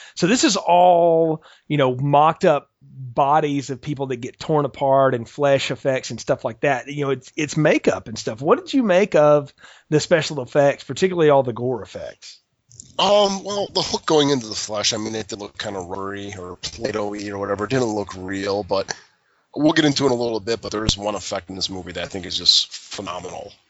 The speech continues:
Speaker 2: when it happens, and it makes you kinda wonder how they did it on such a small budget. But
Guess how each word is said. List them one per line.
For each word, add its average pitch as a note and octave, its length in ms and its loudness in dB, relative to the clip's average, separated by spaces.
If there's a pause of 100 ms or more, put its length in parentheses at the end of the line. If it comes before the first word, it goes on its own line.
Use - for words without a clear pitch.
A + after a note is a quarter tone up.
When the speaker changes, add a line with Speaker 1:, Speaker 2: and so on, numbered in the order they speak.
Speaker 2:
when F#2+ 160 -8
it F2+ 80 -8
happens, F2+ 480 -8
and G2+ 100 -4
it - 20 -4
makes A2+ 220 0
you - 80 -4
kinda G#2 160 -6
wonder F#2 240 -10
how G2 160 -10
they G2 100 -12
did F#2+ 180 -14
it F#2 120 -14
on F#2 100 -6
such G2+ 220 0
a G#2+ 40 -4
small G#2+ 420 -2
budget. F#2 500 -16 (100)
But F2 160 -20